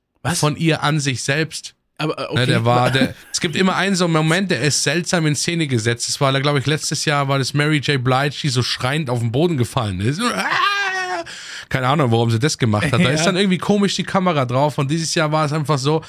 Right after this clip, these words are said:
Speaker 2: die Kamera geht so durch end viele Leute durch und, äh, also ich weiß nicht, wie ich's beschreiben soll. Ihr könnt es euch selber gerne mal anschauen, aber mir kam das so vor, als ob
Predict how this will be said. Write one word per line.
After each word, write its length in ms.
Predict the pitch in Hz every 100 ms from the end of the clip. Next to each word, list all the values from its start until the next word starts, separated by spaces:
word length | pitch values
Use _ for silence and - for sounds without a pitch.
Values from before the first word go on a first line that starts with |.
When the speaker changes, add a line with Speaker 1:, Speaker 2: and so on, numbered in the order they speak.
| - - - - - -
Speaker 2:
die 60 |
Kamera 380 | 127 151 165 151
geht 200 | 139 160
so 100 | -
durch 200 | 156 139
end 160 | - 170
viele 200 | - 180
Leute 360 | 123 131 170 180
durch 380 | 151 180 185 165
und, 260 | 156 127
äh, 220 | - 123 117 - _ _ _
also 180 | - 104
ich 120 | 101
weiß 200 | - 95
nicht, 140 | 143 117
wie 40 |
ich's 80 | 113
beschreiben 400 | - - 120 147
soll. 120 | 123
Ihr 80 | 110
könnt 200 | - 131
es 120 | -
euch 120 | 127 98
selber 280 | 95 147
gerne 260 | 156 165 165
mal 160 | 135 127
anschauen, 320 | 196 - 110
aber 160 | 107
mir 140 | 110 123
kam 220 | 127 139
das 120 | 135
so 80 | -
vor, 360 | 120 - 110 101
als 180 | 110 -
ob 180 | 110